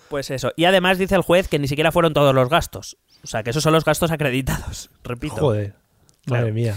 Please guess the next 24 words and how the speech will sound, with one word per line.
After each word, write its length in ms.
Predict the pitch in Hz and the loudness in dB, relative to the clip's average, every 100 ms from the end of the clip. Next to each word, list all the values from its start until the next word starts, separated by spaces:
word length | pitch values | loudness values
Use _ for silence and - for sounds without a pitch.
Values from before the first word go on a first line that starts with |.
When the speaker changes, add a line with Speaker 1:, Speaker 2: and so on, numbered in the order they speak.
| - - - - | -8 -20 -20 -6
Speaker 1:
Eh, 180 | 143 143 | 2 2
me, 240 | 143 143 131 | 4 2 2
me, 240 | 139 131 | -2 -4
me 140 | 123 | -2
ha 60 | 147 | 0
parecido, 600 | 170 165 175 175 175 165 | 0 0 2 4 6 6
vamos, 320 | 147 139 120 | 4 2 0
he 60 | 127 | -2
echado 240 | - 143 | 2 2
un 140 | 139 139 | 2 0
ojo 480 | 131 139 139 135 135 | 0 4 6 6 4
rápido 400 | 160 147 120 110 | 2 0 2 2
a 60 | |
la, 360 | 107 104 101 95 | 0 0 0 -2
a 300 | - - 113 | -8 -10 -6
las 400 | 107 107 110 - | -4 -2 -4 0
cuentas. 500 | 143 147 180 208 - _ _ _ _ _ _ _ _ _ _ - - | 0 0 -2 -6 -16 _ _ _ _ _ _ _ _ _ _ -8 0
Y, 100 | 160 | 4
por 140 | 160 | 4
ejemplo, 420 | 143 135 143 165 - - - | 4 2 4 2 0 -20 -4
pues 140 | 127 - | -4 0
se 100 | 123 | 0
pagaban, 460 | 117 127 147 156 _ _ _ | 4 4 4 2 _ _ _
eh, 1080 | 131 131 123 120 120 117 113 110 107 107 | 0 2 4 4 2 2 0 0 -2 -6